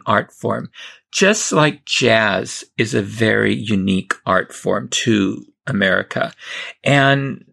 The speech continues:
they said, "And animation is an art for-, form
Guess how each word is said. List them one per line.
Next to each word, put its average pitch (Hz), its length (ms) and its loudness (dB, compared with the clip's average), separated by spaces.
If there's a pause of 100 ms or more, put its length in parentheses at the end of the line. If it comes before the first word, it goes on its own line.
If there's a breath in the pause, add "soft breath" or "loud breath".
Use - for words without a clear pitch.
they 165 100 4
said, 190 320 0
"And 180 320 2 (880)
animation 190 600 2
is 175 140 -2
an - 80 2
art 151 240 2
for-, 143 460 -2
form 143 500 2